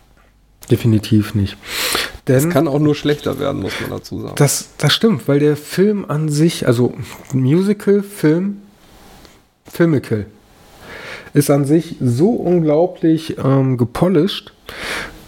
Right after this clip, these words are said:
Speaker 1: du kannst es einfach nicht besser machen. Ich meine, der hat jetzt keine tiefe Story, die ist flach genug, dass sie dich mitnimmt, hat genau an den richtigen Punkten verdammt gute Lieder,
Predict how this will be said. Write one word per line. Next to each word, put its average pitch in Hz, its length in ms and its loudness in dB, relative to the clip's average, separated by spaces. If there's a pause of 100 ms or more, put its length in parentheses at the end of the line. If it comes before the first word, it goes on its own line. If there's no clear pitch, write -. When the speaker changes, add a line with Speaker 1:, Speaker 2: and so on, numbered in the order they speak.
(120)
Speaker 1:
du 147 80 2
kannst 180 300 2
es 233 140 2
einfach 135 320 2
nicht 117 180 -2
besser 120 260 2
machen. 110 300 0
Ich 117 80 0
meine, 151 220 2
der 170 80 4
hat 165 80 -4
jetzt 170 180 -2
keine 147 240 2
tiefe 202 400 0
Story, 220 480 2
die 180 140 2
ist 156 340 0
flach - 460 -2
genug, 185 280 0
dass 170 200 2
sie 156 80 2
dich 147 180 2
mitnimmt, 226 540 2 (460)
hat 139 180 0
genau 151 420 2
an 196 140 -4
den 185 120 2
richtigen 170 680 -2
Punkten 175 400 0
verdammt 151 640 0
gute 196 300 2
Lieder, 165 400 2